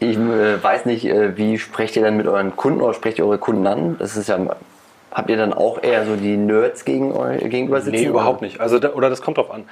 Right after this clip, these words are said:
Speaker 2: Wir haben, äh, Kunden, die sagen, "Hier, mach mal."
Speaker 1: Ja.
Speaker 2: Keine Ahnung, wie das läuft, aber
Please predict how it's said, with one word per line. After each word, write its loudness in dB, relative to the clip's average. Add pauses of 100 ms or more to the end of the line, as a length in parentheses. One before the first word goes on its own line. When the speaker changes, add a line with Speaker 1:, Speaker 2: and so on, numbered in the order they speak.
(260)
Speaker 2:
Wir 2
haben, 0
äh, 2
Kunden, -2
die -2
sagen, 2
"Hier, 2 (120)
mach -4
mal." -2 (140)
Speaker 1:
Ja. -20 (200)
Speaker 2:
Keine 0
Ahnung, 0
wie 0
das -4
läuft, 2
aber 2